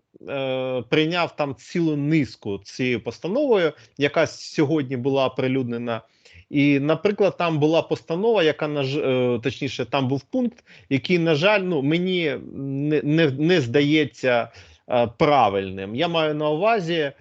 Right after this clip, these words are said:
заборонили, знову заборонили перераховувати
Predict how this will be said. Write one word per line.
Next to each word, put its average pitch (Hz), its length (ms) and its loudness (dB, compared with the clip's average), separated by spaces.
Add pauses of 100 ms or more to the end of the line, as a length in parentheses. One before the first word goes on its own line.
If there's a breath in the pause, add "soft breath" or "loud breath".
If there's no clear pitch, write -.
(500 soft breath)
заборонили, 160 960 2
знову 131 380 -2
заборонили 156 760 -2
перераховувати 147 1300 0